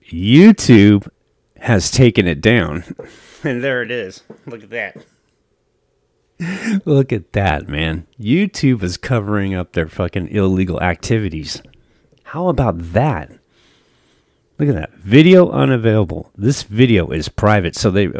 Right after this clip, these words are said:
I guess they privatized it. Okay, then I get, well, I, <laughs> I, I take that back. I wasn't, who cares?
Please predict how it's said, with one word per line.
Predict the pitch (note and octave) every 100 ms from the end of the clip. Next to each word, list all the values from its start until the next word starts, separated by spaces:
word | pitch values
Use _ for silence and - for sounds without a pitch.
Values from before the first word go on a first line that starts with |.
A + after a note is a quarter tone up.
| -
I |
guess | G2+ C3+
they | - G#2+
privatized | G2 F#2+ D#2 E2 D2 C#2+
it. | _ -
Okay, | F2 D2
then | B1+ G2 E2
I | G2+
get, | G2 - -
well, | E2
I, | D#2+ E2+ _ _
<laughs> | _
I, | A#2+ B2 -
I | A#2
take | G2+ F2
that | E2+ D#2
back. | E2+ E2
I | F#2
wasn't, | F#2+ E2+ - _ - - - - _ _ _ - - _
who | - A#3
cares? | - D3+ A2+ E2